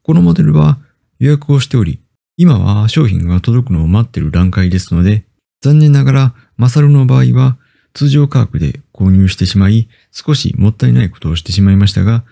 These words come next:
もしまだ注文していなかったという方、そういう方の場合は、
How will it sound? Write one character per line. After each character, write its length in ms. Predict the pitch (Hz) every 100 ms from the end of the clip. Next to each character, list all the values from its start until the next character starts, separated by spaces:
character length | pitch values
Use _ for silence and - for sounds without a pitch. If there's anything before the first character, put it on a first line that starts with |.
| _ _ -
も 120 | 170
し 240 | - 120
ま 140 | 127 156
だ 180 | 123 -
注 200 | - 156
文 180 | 156
し 100 | 139
て 80 | -
い 60 | 147
な 120 | 143
か 140 | 87
っ 60 | 85
た 280 | - 85 87 -
と 60 |
い 20 | 104
う 40 |
方、 260 | 82 82 - _ _ _
そ 100 | -
う 20 |
い 60 | 175
う 60 | 165
方 180 | 165
の 100 | 160 120
場 120 | 110
合 100 | 110
は、 200 | 123